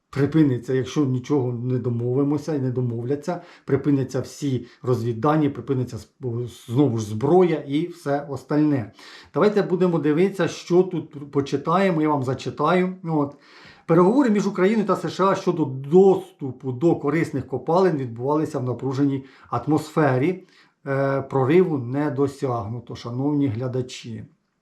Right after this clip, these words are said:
Як передає Хвиля, про це пише Reuters. Американські та українські посадовці зустрілися у п'ятницю, одинадцятого квітня, щоб говорити про позицію С Ш А щодо доступу до українських корисних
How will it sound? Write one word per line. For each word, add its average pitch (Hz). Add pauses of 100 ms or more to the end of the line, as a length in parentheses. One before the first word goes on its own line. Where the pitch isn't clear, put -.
(600)
Як 214
передає 160
Хвиля, 208
про 147
це 180
пише 151
Reuters. 131
Американські 185
та 160
українські 180
посадовці 156 (240)
зустрілися 190
у 151
п'ятницю, 160
одинадцятого 151
квітня, 151
щоб 123
говорити 156
про 170
позицію 160
С 156
Ш 143
А 202 (180)
щодо 160
доступу 151
до 127
українських 151
корисних 143